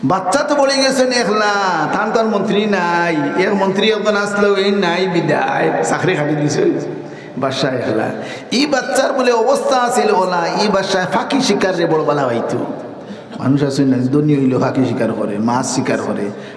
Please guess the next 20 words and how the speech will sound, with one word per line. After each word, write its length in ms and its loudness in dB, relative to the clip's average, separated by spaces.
আপনারা 500 2
টাউনের 280 0
মানুষ 260 0
যাই 100 2
না, 220 2
এখানে 240 0
গাট 180 0
পাইকে 220 0
বড়ি 240 2
বাইন 180 2
নিয়ে 240 0
গিয়া 220 0
আমরা 240 0
লইয়া 380 0
আসি, 280 0
ও 40 4
দেহ, 460 2
ও 120 2
শীতর 340 0
মানে 520 -2